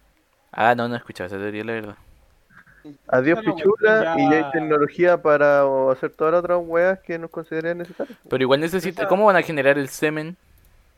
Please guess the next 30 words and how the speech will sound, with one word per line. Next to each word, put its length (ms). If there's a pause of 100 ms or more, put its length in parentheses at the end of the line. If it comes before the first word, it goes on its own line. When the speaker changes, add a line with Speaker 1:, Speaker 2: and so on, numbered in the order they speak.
(1200)
Speaker 2:
Por 100
eso, 520
Speaker 1:
Mm. 80
Speaker 2:
po, 240
cuando 260
en 60
Speaker 3:
No, 60
Speaker 2:
algún 100
Speaker 3:
pero 100
es 60
Speaker 2:
momento 340
Speaker 3:
que 60
Speaker 2:
logren 320
crear 320
esa 220
wea, 200
ya 120
cagamos, 480
po, 80
eso. 260 (220)
Speaker 3:
Pero 180
es 160
que 100
la, 220
la 120
cuestión 340
de 100
la, 480
de 140
la 580